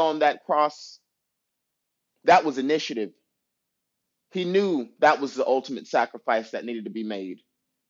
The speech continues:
It was the initiative of the cross that saved all mankind. We all have our crosses to bear.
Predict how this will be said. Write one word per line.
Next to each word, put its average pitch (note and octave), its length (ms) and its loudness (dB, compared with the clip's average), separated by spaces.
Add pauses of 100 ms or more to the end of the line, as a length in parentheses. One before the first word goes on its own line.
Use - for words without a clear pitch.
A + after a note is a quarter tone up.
(880)
It F#3+ 120 2
was E3 140 -2
the D#3+ 120 2
initiative D#3+ 440 0
of B2+ 120 -6
the C3 60 -6
cross - 360 2
that - 160 -10
saved B2 460 0 (160)
all B2+ 200 4
mankind. G#2+ 680 -8 (3250)
We E3+ 160 4
all F3+ 320 10
have E3+ 240 4
our C#3+ 140 6
crosses D3+ 560 -4
to D3+ 100 -10
bear. C3+ 400 -2